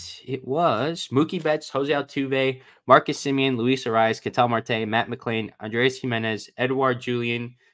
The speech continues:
Zach Gelof, and then Nico Horner at ten. Uh,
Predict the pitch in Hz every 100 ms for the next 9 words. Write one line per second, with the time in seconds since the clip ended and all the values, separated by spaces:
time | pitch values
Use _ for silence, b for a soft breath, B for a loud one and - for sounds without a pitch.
0 | b - 123 120 - 117 113 113 120 -
1 | - 110 107 104 117 120 110 117 104 104
2 | 98 - 107 110 110 _ B B B B
3 | _ _ _ _ _ - 117 117 117 120
4 | 120 110 104